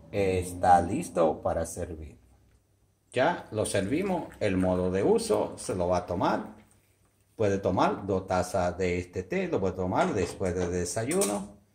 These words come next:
y otra en la noche, una hora antes de dormir. Hágalo por dos semanas. Si gusta hacerlo más, descanse diez días y,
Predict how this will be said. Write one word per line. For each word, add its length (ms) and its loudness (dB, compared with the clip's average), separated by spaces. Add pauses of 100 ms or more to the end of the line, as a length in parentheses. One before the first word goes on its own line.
(260)
y 160 -2
otra 520 2
en 140 0
la 120 0
noche, 500 2
una 320 -2
hora 380 0
antes 400 -4
de 60 -2
dormir. 520 -2
Hágalo 500 0
por 200 -4
dos 240 -4
semanas. 460 -4 (280)
Si 220 -6
gusta 400 2
hacerlo 440 0
más, 280 2
descanse 580 -2
diez 340 -4
días 360 -2 (1500)
y, 540 -2